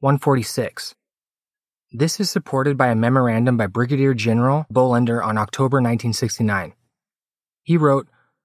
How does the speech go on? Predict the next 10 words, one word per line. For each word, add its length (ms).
"Reports 380
of 100
unidentified 760
flying 320
objects, 580
which 200
could 140
affect 320
national 340
security, 640